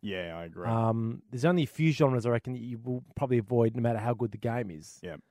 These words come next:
Speaker 2: Unless it's absolutely rated its balls off,
Speaker 1: Well,
Speaker 2: mate.
Speaker 1: I told myself I wasn't gonna go and buy Red Dead Redemption two,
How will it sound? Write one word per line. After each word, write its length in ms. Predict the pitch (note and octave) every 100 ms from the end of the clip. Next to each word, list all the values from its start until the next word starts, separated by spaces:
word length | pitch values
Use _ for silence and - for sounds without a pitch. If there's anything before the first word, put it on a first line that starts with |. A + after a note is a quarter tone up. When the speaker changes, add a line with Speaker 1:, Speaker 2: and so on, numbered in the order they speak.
| _ _
Speaker 2:
Unless 280 | B2 C3+ A#2+
it's 140 | A#2 - F3
absolutely 640 | D3+ - - B2 B2+ A#2
rated 360 | A2+ A#2+ A2+ A2
its 180 | - - _ _ _ _ -
balls 300 | C#3 C#3+ A#2
off, 120 | G2
Speaker 1:
Well, 120 | A#2+ D3
Speaker 2:
mate. 40 |
Speaker 1:
I 180 | F3 G3
told 260 | E3 D3+ C3
myself 320 | A2+ A#2+ G#2+
I 40 |
wasn't 200 | A2 G#2+ G#2+
gonna 100 | G#2
go 120 | G2+
and 80 | F#2+
buy 120 | F#2+
Red 180 | F#2 F#2
Dead 80 | F#2
Redemption 440 | F2 F2 E2 F2+
two, 140 | -